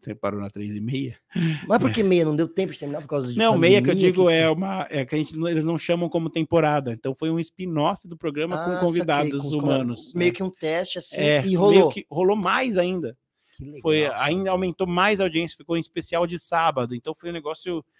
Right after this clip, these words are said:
Speaker 1: e foi uma galera muito legal, e, e o que é legal da T V Cultura, é, muita gente critica um monte de coisa da T V Cultura e tal, tal. Eu tô aqui pra falar da, do que também funciona muito bem, que é assim,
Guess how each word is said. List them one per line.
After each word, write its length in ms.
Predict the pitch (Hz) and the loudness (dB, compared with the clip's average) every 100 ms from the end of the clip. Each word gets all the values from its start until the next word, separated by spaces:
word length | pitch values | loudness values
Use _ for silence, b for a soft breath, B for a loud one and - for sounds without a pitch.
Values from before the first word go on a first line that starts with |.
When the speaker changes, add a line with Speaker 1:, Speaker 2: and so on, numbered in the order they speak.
| _ _ _ 156 | _ _ _ -4
Speaker 1:
e 140 | 165 160 | -2 -4
foi 240 | - 190 | -2 -2
uma 140 | 202 | 0
galera 360 | 175 165 156 185 | 0 2 4 2
muito 200 | 185 180 | 2 -2
legal, 320 | 180 156 175 - | -2 2 0 0
e, 140 | 190 196 | -6 -8
e 40 | |
o 40 | |
que 100 | - | -10
é 40 | 247 | -6
legal 260 | 170 147 127 | -4 -2 -4
da 80 | 117 | -4
T 140 | 113 | -8
V 100 | 104 | -12
Cultura, 720 | - 98 - 151 180 107 92 - _ 120 | -14 -18 -10 -4 -2 -2 -6 -14 _ -10
é, 260 | 110 101 - | -8 -8 -8
muita 180 | 135 156 | -6 -6
gente 140 | 143 | -8
critica 460 | - 120 - 123 127 | -12 -16 -16 -20 -12
um 60 | |
monte 100 | 120 | -10
de 80 | 107 | -10
coisa 220 | - 110 | -10 -10
da 40 | 101 | -10
T 80 | 107 | -12
V 60 | |
Cultura 240 | 98 104 90 | -14 -18 -12
e 40 | |
tal, 180 | 117 120 | -8 -6
tal. 120 | 131 B B - | -6 B B -12
Eu 80 | 143 | -8
tô 100 | 160 | -8
aqui 160 | - | -8
pra 200 | 160 160 | -8 -6
falar 440 | 151 151 117 147 165 | -2 0 2 4 2
da, 200 | 139 127 | -2 -10
do 160 | 120 135 | -10 -12
que 260 | - 156 143 | -8 -8 -8
também 320 | - 135 131 147 | -6 -4 -4 -6
funciona 540 | 170 151 - 151 143 | -6 -6 -2 -2 0
muito 280 | 147 143 139 | -2 -4 -4
bem, 300 | 127 165 175 | -2 0 -2
que 140 | - | -2
é 40 | 143 | -2
assim, 260 | 131 151 | -2 -6